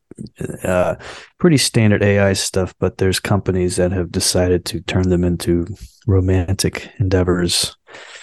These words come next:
And apparently there's a lot of money in that 'cause these things are qu-, becoming quite popular with a, uh, certain subset of folks. Uh, subset of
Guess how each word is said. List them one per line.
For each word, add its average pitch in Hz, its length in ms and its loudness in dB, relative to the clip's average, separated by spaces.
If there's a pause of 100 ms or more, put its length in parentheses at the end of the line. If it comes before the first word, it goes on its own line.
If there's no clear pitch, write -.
(640)
And 123 100 4
apparently 185 200 6
there's 165 120 8
a 151 40 8
lot 165 140 8
of 160 40 8
money 170 220 8
in 101 80 4
that 98 260 0
'cause 107 200 -2
these 120 160 -4
things 123 200 2
are 113 60 2
qu-, - 180 -10 (200)
becoming 254 480 6
quite 247 360 2
popular 107 640 2 (1080)
with 104 200 0
a, 92 240 2
uh, 85 200 2
certain 135 460 0
subset 104 540 0
of 85 100 -6
folks. - 520 -2 (1200)
Uh, 160 340 -2 (540)
subset 110 480 -2
of 85 320 -2